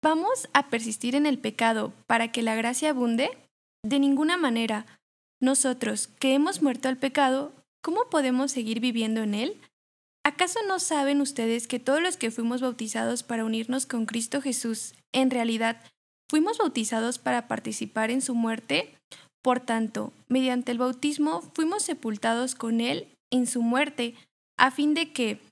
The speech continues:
asimismo como Cristo resucitó por el poder del Padre, también nosotros llevamos una vida nueva. En efecto, si hemos estado unidos con él en su muerte, sin duda también estaremos unidos en él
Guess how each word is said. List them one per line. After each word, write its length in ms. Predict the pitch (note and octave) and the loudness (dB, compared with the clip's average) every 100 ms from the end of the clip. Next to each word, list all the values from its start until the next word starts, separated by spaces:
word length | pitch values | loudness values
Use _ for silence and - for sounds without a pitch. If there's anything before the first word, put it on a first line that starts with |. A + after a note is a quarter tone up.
| _ | _
asimismo 600 | - C4+ E4 E4 F4 F#4+ | 0 0 2 0 -2 -4
como 280 | G4+ D4+ A3+ | 0 0 0
Cristo 300 | A3+ B3 D4+ | -2 -4 -2
resucitó 680 | D4+ C#4+ A3 A#3 G#3+ G#3+ A3 - _ _ - | -2 -2 -4 -4 -4 -4 -4 -10 _ _ -2
por 240 | B3 A#3 - | 0 0 -2
el 160 | A#3 | -4
poder 360 | G#3+ A3+ A#3 A#3+ | -2 -2 -2 -2
del 160 | D#4 | -2
Padre, 400 | D#4+ E4 D4+ C4 D#4 - _ _ - | 2 2 4 0 -4 -18 _ _ 0
también 280 | D4 E4+ | 2 2
nosotros 480 | G4 - D#4+ D4+ D#4+ | 0 -2 -2 0 0
llevamos 440 | C4+ A#3 A#3 B3+ - | 0 0 0 -2 -2
una 260 | B3+ C4+ B3+ | 0 2 2
vida 260 | A#3+ A#3 | 0 -2
nueva. 360 | A3+ G#3 G#3 A3 A3+ _ _ _ - | -2 -2 -4 -6 -12 _ _ _ 0
En 180 | A#3 A#3+ | 2 2
efecto, 580 | A#3 - C#4 - A3 G#3+ - _ - | 2 0 0 0 -6 -8 -16 _ -8
si 200 | - C#4 | 0 4
hemos 260 | C#4+ F4+ F4 | 4 2 -2
estado 320 | - A#3 A#3+ | -2 -2 0
unidos 400 | B3 A#3 A#3 B3+ | 0 2 0 0
con 180 | - C#4+ | 0 2
él 100 | C#4 | 2
en 140 | D4 D4 | 0 0
su 100 | D#4+ | 0
muerte, 460 | D#4+ D4 D4 - | 0 0 -2 -4
sin 260 | - D4 C#4 | -2 2 2
duda 220 | D#4+ G4 | 2 0
también 340 | - C4 B3 | 2 0 2
estaremos 560 | B3+ B3+ A#3+ A#3+ B3 B3+ | 0 -2 -4 -2 -2 -4
unidos 400 | A#3+ A#3+ A#3+ B3 | -4 -2 -4 -4
en 140 | A3+ | -2
él 280 | A#3 D4+ - | 0 -2 -4